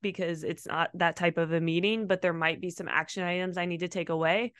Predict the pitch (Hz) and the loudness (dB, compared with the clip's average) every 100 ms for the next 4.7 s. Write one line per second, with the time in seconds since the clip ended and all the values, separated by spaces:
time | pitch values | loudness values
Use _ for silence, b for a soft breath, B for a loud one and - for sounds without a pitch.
0 | B B B - 175 175 190 165 160 - | B B B 4 4 2 2 2 2 0
1 | 156 - 117 160 156 - - 175 196 240 | 0 2 -2 -2 -6 -8 -8 -6 -6 -6
2 | 240 233 233 - 185 190 190 - 180 - | -4 -2 -2 0 0 0 -4 -4 -8 -4
3 | 185 185 185 190 180 - 160 - 196 196 | -4 -2 -2 -2 -2 0 0 0 0 0
4 | 196 208 214 214 240 247 | 0 -2 -4 -4 -2 -2